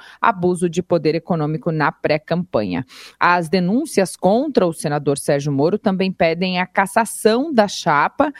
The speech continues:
o que inclui seus suplentes, além da inelegibilidade por oito anos. Portanto, caso ocorra a cassação no Tribunal Superior Eleitoral,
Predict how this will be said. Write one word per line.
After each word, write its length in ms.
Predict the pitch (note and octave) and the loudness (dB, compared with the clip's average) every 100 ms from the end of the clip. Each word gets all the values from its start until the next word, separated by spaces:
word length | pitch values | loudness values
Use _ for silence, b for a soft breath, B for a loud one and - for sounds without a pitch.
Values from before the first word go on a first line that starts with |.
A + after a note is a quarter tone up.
| B B | B B
o 120 | - B3 | -2 0
que 140 | C4+ | 0
inclui 400 | D#4 C4+ A#3+ B3 | -4 0 0 0
seus 280 | - A3 A3+ | 0 -2 -2
suplentes, 640 | D#4 - G#3 G3 A3 A#3 - - | -6 -2 0 0 -2 -4 -4 0
além 320 | A3+ G#3 A3 | 0 2 -2
da 280 | G3 G#3 G3+ _ | 2 2 0 _
inelegibilidade 1120 | C4 D#4 B3+ A#3+ A3+ F#3+ F#3 G3+ D#3 D#3 D#3 | -2 0 0 0 0 0 0 2 2 0 -2
por 180 | - E3+ | -2 0
oito 380 | D#3+ F3 - E3+ | 0 0 -2 -2
anos. 340 | A#2+ A2 - - B B | -2 -4 -10 -18 B B
Portanto, 480 | - A#3+ G#3+ A3 - | -2 0 0 0 -2
caso 420 | G#3 F3+ G#3 A#3 | 0 2 2 0
ocorra 340 | C4 A3 G3+ G#3 | 0 2 2 0
a 40 | |
cassação 560 | - G3 F#3+ - F#3 E3 | -2 -2 -2 0 0 0
no 240 | E3+ A3+ | -2 -2
Tribunal 420 | C4 A3 A3 F#3+ | -2 0 0 0
Superior 500 | - - F#3 E3+ D3+ | -4 -2 0 2 0
Eleitoral, 580 | D#3+ D#3+ F#3+ A3 F#3 G3 | 0 -2 2 2 2 -2